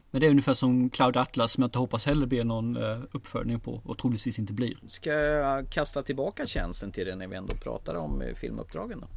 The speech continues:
Speaker 1: <laughs> Det tycker jag absolut du ska göra.
Speaker 2: Mm. Jag satt och funderade på länge och väl vad jag skulle kunna återgälda dig med, eller <laughs> skrämma dig med, eller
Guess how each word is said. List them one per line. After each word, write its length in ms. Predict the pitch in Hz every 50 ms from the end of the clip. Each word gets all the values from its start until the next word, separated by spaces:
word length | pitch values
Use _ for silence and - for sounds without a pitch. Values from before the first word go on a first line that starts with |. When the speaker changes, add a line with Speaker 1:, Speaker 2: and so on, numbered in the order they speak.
| - - - - - - - - -
Speaker 1:
<laughs> 180 | - 143 - - - - - - - - - - - - - - - - - - - - - 196 - -
Det 240 | 180 160 165 147
tycker 280 | 147 - - 180 - 180
jag 20 | 160
absolut 540 | - - - 165 156 160 180 202 143 - - - -
du 80 | -
ska 160 | - - -
göra. 260 | 113 - - - - 120 - - - - - - - - - - - - - -
Speaker 2:
Mm. 760 | 104 104 98 98 98 98 98 98 98 98 95 95 95 92 92 95 95 - - - - - - - - - - _ - - - - - - - - - - - - - - - - - -
Jag 260 | - 113 120 123 127 - - - 110 110
satt 260 | 113 - - 120 - -
och 120 | 131 120
funderade 320 | - 139 131 117 113 113 110
på 100 | - 117
länge 320 | 110 117 117 104 95 95
och 140 | 101 98 110
väl 360 | 139 143 120 98 98 110 117 - - 107 107 - - -
vad 360 | - 110 107 110 101 98 101
jag 100 | 101 -
skulle 180 | - 104 98
kunna 340 | - - 107 104 101 98 95 - - - - - - - - - _ -
återgälda 580 | - - 131 117 - - - 120 139 165 151 110
dig 180 | 92 80 78 69
med, 160 | 82 82 -
eller 440 | - 90 95 98 90 87 69 73 - - -
<laughs> 160 | 160 160 -
skrämma 440 | - - - 98 101 104 113 131 135
dig 180 | 107 95 92 85
med, 220 | 85 82 78 73
eller 240 | 78 76 76 71